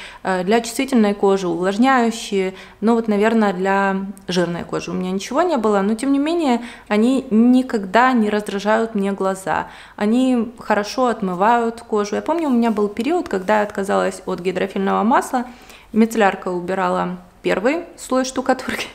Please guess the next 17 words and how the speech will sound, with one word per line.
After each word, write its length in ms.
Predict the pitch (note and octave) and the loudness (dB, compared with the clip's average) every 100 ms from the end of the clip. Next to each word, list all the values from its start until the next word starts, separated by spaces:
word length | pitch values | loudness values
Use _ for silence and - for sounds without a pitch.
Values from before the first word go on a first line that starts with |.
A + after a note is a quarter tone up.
| - - | -20 -20
<laughs> 320 | - - - - | -12 -12 -10 -2
а 160 | A3+ | 0
потом 440 | - A#3 C4 F4 D#4 | 2 2 2 0 2
только 380 | A#3 C#4 B3+ | 2 2 0
гель 280 | G3 F#3+ F3+ | 0 2 2
для 160 | F3+ F3 | 2 0
умывания, 640 | F#3 G3 G#3+ D4 C4+ G#3+ | 0 0 0 0 0 -2
и 160 | - G3 | -2 -4
у 60 | |
меня 220 | G3 A3 | 0 0
не 180 | A3 G#3 | 2 0
было 300 | G#3 F#3+ F3+ F3+ - - - - - - | -2 -2 -4 -8 -20 -20 -20 -20 -10 2
никакой 400 | A#3 B3 A#3 F#3+ | 2 4 2 2
реакции 420 | E3+ - - E3 | 0 -4 -10 -10
кожи. 400 | E3 F3 E3+ - | -8 -8 -8 -10
То 160 | - | -6
есть 360 | F3 F3+ - - | -6 -6 -10 -20